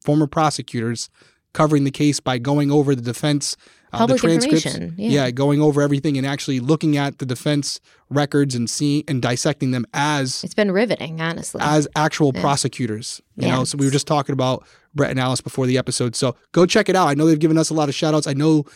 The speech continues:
Speaker 1: that when they covered this series, they gave a shout out to you as far as your research. So go, go if you're looking for
Speaker 2: Aw, that's so
Speaker 1: information on a
Speaker 2: nice.
Speaker 1: series, go watch it.
Speaker 2: Yeah, listen to it.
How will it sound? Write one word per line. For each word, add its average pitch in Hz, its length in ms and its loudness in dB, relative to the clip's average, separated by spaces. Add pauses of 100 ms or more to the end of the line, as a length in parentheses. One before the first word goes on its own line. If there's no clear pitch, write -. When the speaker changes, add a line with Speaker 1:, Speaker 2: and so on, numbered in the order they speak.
(160)
Speaker 1:
that 135 140 0
when 139 120 0
they 131 100 0
covered 160 320 0
this 139 120 0
series, 135 280 0
they 123 260 -2 (320)
gave 143 180 2
a 135 40 0
shout 139 240 0
out 139 140 -2
to 139 100 -6
you 151 260 4
as 127 80 -2
far 123 160 -4
as 120 120 -4
your 151 140 4
research. 135 400 0
So 123 300 -4 (500)
go, 151 260 4
go 139 200 -6
if - 100 -6
you're 135 100 0
looking 160 220 0
for 156 240 2
Speaker 2:
Aw, - 60 0
that's 202 220 -2
so 147 40 2
Speaker 1:
information 147 420 0
on 147 40 2
a - 20 0
Speaker 2:
nice. 127 120 -2
Speaker 1:
series, 151 360 2 (680)
go 143 120 0
watch 143 280 0
it. - 120 -10 (400)
Speaker 2:
Yeah, 190 200 -2 (380)
listen 202 360 -2
to - 180 -4
it. - 100 -10